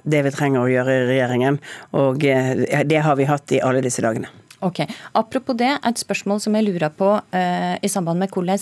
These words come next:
Speaker 2: det i regjeringa selv håndterer, eh, koronasmitta. Kan det nå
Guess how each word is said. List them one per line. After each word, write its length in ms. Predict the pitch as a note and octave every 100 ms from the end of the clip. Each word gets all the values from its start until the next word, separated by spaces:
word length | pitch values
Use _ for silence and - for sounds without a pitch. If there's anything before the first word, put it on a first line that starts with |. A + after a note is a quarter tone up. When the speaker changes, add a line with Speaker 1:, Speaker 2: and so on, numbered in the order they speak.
| -
Speaker 2:
det 320 | E3+ F#3+ A3 -
i 180 | G3 G3
regjeringa 500 | G3 G3+ F3 F#3 -
selv 400 | - G3+ A#3 B3+
håndterer, 540 | A3+ A3 G#3+ G3+ G3+ G3+
eh, 160 | G3+
koronasmitta. 800 | G3+ A3 F#3+ F#3 F#3 G3+ F3+ A#3 - - - - -
Kan 400 | - F3 A#3+ B3
det 140 | B3+
nå 260 | G#3+ A3+